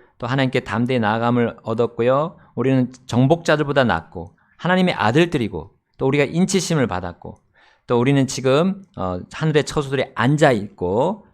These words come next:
십자가에 못 박혀 있고 우리는 죽었다라는 이 지위의, 에, 지위를 보여주는 것이 이 침례라고 할 수 있습니다.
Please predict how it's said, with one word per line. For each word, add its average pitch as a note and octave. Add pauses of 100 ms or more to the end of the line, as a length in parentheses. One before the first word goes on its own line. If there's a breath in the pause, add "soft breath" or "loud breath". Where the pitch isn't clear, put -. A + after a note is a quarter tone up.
(140 soft breath)
십자가에 A2
못 F#2
박혀 G2
있고 F2
우리는 G#2+
죽었다라는 F2 (240 loud breath)
이 C3+
지위의, A#2 (260 soft breath)
에, F2
지위를 A#2+
보여주는 D3+
것이 B2
이 G#2+ (140 loud breath)
침례라고 D#3
할 G#2+
수 -
있습니다. C#2+